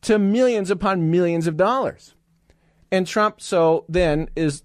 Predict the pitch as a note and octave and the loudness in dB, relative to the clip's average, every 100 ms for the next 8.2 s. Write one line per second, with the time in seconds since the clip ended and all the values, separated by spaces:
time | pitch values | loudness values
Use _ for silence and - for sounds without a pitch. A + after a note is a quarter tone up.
0 | - E3+ E3+ B2+ - G#3 A3 D3+ C3+ C3+ | -6 -2 -2 -4 -4 -2 0 -2 -2 -2
1 | B2+ C3 D3+ D3 C#3 C#3+ C#3 C3+ C3 B2 | -2 0 0 0 0 0 0 -2 0 0
2 | B2+ E3 D3 B2+ A2+ G#2+ G#2+ D#3 _ _ | 0 0 -2 -2 -2 -2 -4 -8 _ _
3 | - C#3 D3 A2+ - F#3+ A3 G3 A2 - | -6 0 0 0 -4 -4 -4 -4 -8 -6
4 | G2+ F2+ A#2+ A#2 A#2+ G#2+ G#2 G2+ F#2+ D3 | -6 -4 -6 -4 -4 -2 -4 -2 -4 -8
5 | _ _ _ _ _ _ - A#3+ D4+ F#3 | _ _ _ _ _ _ -6 -2 -2 -2
6 | D#3+ F#3 - _ - F3 F#3+ F#3 E3+ E3 | -2 -2 -4 _ -8 -2 0 0 -2 0
7 | E3+ F3 E3+ F3+ F#3+ F#3+ F#3+ F#3 A#3 - | -2 2 0 2 0 -2 -2 0 -2 -2
8 | D#4+ | -4